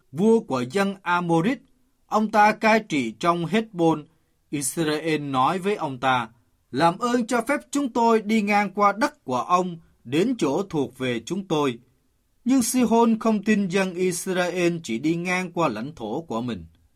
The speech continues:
Vì vậy, Sihon tập trung quân đội của mình lại, rồi dời chúng đến Yahat, rồi ở đó ông ta giao chiến với Israel. Jehovah, Đức Chúa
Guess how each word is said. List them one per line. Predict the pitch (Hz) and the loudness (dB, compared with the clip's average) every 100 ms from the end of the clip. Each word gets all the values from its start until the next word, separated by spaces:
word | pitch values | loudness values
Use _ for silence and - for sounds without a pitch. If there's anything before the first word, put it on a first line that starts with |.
| _ - | _ -8
Vì | 127 131 | -2 0
vậy, | 120 104 - _ _ _ | -2 -4 -12 _ _ _
Sihon | - 233 233 220 220 220 | -8 2 4 4 4 0
tập | 139 - | -6 0
trung | 226 220 - | 2 2 2
quân | 233 214 | 0 2
đội | 160 117 | 0 -2
của | 113 117 | -6 -6
mình | 165 151 | -4 -4
lại, | 123 113 98 - _ _ 120 | 0 0 0 -6 _ _ -4
rồi | 147 156 139 | 0 0 2
dời | 156 151 | 2 2
chúng | 131 220 247 | 0 -4 0
đến | 190 233 240 165 | 0 0 -2 -2
Yahat, | 165 147 160 214 - _ _ _ _ | -2 0 2 0 -2 _ _ _ _
rồi | 123 156 156 131 | 0 0 0 -2
ở | 123 | -4
đó | 147 156 226 226 _ _ | 2 4 2 -2 _ _
ông | 196 196 | -4 -2
ta | 185 180 | 0 0
giao | 180 147 160 156 | -2 0 2 2
chiến | - 147 175 208 | -2 -4 -4 -2
với | 160 196 | -2 -4
Israel. | 175 143 - 147 131 131 110 82 - _ _ _ _ _ _ - | -4 -8 -6 -4 -4 -2 -4 -6 -18 _ _ _ _ _ _ -8
Jehovah, | 160 185 185 170 165 160 147 - _ - | -2 0 -2 0 2 4 2 -6 _ -4
Đức | 262 | -4
Chúa | - | 0